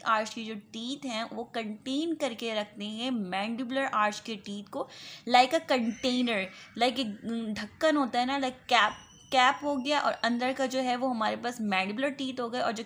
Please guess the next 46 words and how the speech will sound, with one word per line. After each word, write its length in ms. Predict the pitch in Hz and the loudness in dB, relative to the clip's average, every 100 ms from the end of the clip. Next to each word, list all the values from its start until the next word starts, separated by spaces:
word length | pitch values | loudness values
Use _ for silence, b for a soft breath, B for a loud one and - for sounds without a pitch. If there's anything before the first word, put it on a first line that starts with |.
| - | -2
कैप 260 | 226 220 233 | 0 2 0
हो 100 | 247 | -6
गया 160 | 208 233 | -4 -4
वो 100 | 254 | -2
मैक्सिलरी 680 | 208 196 196 196 202 202 | 0 0 -2 -6 -6 -6
टीथ 280 | 190 196 185 | -6 -10 -8
हो 100 | 185 | -6
गए। 140 | 185 | -4
तो 140 | 214 285 | -4 -4
ये 140 | 277 | -4
क्या 220 | 320 339 | -2 -2
करते 300 | 320 277 247 | 0 -4 -4
हैं, 80 | 294 | -4
कंटेन 640 | 294 240 220 - 254 277 | -2 -4 -4 -4 0 2
करके 380 | 285 214 202 208 | 0 -2 -6 -4
रखते 300 | 196 196 220 | -4 -6 -6
हैं 200 | 226 262 - B B B - | -4 -4 -4 B B B 0
टीथ 280 | 262 254 - | 2 2 -2
को, 140 | 196 | -2
यानी 320 | 196 226 240 254 | 2 2 2 0
कि 120 | 339 | -2
ओवरलैपिंग 880 | - 240 269 311 277 277 302 294 254 | -2 -2 0 0 4 2 2 2 2
करके 300 | 208 185 190 | 0 -2 -2
रखते 300 | 190 190 190 | -2 -4 -6
हैं। 240 | 185 185 B B B B | -4 -6 B B B B
तो 60 | 330 - | -4 0
ओवरलैप 500 | 254 254 339 339 330 | 0 2 2 2 2
हमें 200 | 320 302 | 2 0
समझ 320 | 311 302 294 285 | 0 0 0 2
आ 140 | 277 | 0
गया 180 | 269 285 | 0 -2
कि 160 | 294 | -4
हर 360 | 269 254 240 269 | -8 -2 0 0
टीथ 300 | 269 269 262 | -2 -2 -2
जो 140 | 247 | -2
है 60 | 262 | -4
वो 160 | 254 - | -4 -6
ओवरलैप 480 | 240 247 277 262 247 - | -4 -2 2 2 2 0
हुआ 180 | 226 214 | 2 2
हुआ 100 | 233 | 2
है, 60 | |
किससे, 500 | 254 269 262 - 330 - - | -4 -6 -6 -6 -6 -4 0
अपर 300 | 247 311 294 | 0 0 -2
के 160 | 285 240 | -2 -8
टीथ 340 | - 185 - | -10 -12 -12
से। 220 | 180 175 | -12 -10